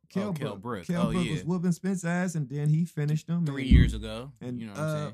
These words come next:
Speaker 1: fucking, what's it? Triple G, he was whooping Triple G ass, and he finished him.
Speaker 2: Yeah.
Speaker 1: That's his M O.
Speaker 2: I
Speaker 1: He
Speaker 2: mean,
Speaker 1: start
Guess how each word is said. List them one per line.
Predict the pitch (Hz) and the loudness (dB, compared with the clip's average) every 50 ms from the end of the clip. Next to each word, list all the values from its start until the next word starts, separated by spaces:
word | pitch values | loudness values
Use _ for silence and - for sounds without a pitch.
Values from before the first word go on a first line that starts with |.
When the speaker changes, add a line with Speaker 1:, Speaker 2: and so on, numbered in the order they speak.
| - - 170 | -12 -6 -4
Speaker 1:
fucking, | 160 170 147 156 147 151 | -4 -2 -2 -4 -4 -4
what's | 170 196 - 190 | -4 -4 -6 -8
it? | 180 - - _ | -12 -16 -18 _
Triple | - 196 185 175 190 | -4 -2 -2 0 0
G, | 175 147 139 175 185 190 202 | 0 2 2 2 2 4 4
he | 185 180 | 2 2
was | 175 160 147 143 | 2 0 -2 -2
whooping | 156 170 170 180 175 165 | -4 -4 -2 -2 -4 -2
Triple | - 185 175 170 180 | -2 -2 -2 -2 -2
G | 165 160 175 170 160 | -2 0 0 0 0
ass, | 151 151 156 160 160 156 | 0 -2 -2 -2 -2 -2
and | 147 135 135 131 - _ _ | -4 -8 -10 -12 -14 _ _
he | - 135 151 190 | -8 -4 -4 -4
finished | 175 - 143 139 143 147 156 - - | -2 -4 -4 -2 -2 -2 -4 -4 -4
him. | 151 165 185 170 160 - _ _ _ _ _ | -4 -2 -2 -4 -4 -10 _ _ _ _ _
Speaker 2:
Yeah. | 107 104 95 85 80 87 95 _ _ _ _ | -14 -12 -12 -12 -14 -18 -20 _ _ _ _
Speaker 1:
That's | 120 190 180 | -8 -6 -4
his | 185 202 - - - | -4 -4 -4 -6 -6
M | 143 151 165 | -4 -4 -2
O. | 202 208 170 127 127 | 0 0 0 0 0
Speaker 2:
I | 147 | 0
Speaker 1:
He | 165 | 0
Speaker 2:
mean, | 165 151 135 127 | 0 0 0 2
Speaker 1:
start | 131 170 175 185 185 - | 2 4 2 2 0 -4